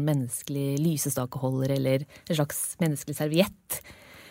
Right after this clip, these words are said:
Og når man da ser på Potetspiserne av van Gogh fra atten åttifem,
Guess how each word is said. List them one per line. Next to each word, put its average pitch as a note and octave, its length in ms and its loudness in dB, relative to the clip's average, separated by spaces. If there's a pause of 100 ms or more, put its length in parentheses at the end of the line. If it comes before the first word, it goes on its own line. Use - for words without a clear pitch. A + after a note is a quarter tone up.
(400)
Og A3 440 8
når G#3 140 8
man G#3+ 100 10
da G3 160 8
ser F#3+ 200 2
på F#3+ 100 -4
Potetspiserne G#3 720 2
av F#3+ 160 6
van G3+ 200 8
Gogh A3 320 6
fra - 160 -2
atten - 240 -2
åttifem, A#3 460 4